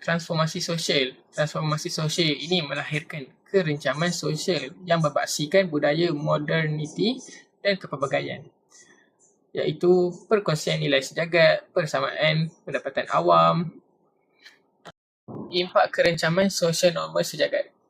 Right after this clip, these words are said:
Budaya politik baru, iaitu kebebasan bersuara, berpersatuan, akses maklumat dan juga demokrasi.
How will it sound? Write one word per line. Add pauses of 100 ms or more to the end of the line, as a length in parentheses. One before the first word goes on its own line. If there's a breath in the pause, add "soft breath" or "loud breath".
Budaya
politik
baru, (220)
iaitu
kebebasan
bersuara, (260)
berpersatuan,
akses
maklumat (180)
dan
juga
demokrasi.